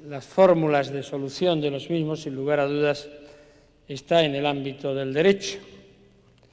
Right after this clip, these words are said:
No es, desde luego, la única, y además es bueno que no lo sea. No todo tiene que judicializarse, no todo tiene que pasar por las manos de la justicia.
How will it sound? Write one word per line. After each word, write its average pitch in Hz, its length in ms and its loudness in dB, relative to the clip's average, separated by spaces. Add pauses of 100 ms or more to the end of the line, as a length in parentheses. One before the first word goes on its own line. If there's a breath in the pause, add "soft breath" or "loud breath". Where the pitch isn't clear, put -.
(800 soft breath)
No 180 300 8
es, 170 160 6
desde 147 260 -2
luego, 139 240 -2
la 131 140 0
única, 156 440 -2 (1160)
y 156 80 -4
además 160 360 0
es 190 120 0
bueno 156 300 2
que 139 120 -6
no 131 100 -8
lo 120 120 -12
sea. 156 320 2 (1000 loud breath)
No 151 160 -4
todo 147 340 0
tiene 143 300 -4
que 139 140 -12
judicializarse, 135 1120 -6 (720 loud breath)
no 147 180 -4
todo 143 320 -2
tiene 139 300 -4
que 139 100 -8
pasar 139 460 -2
por 135 100 -2
las 131 220 -6
manos 135 260 -4
de 127 100 -10
la 127 80 -12
justicia. 143 760 -8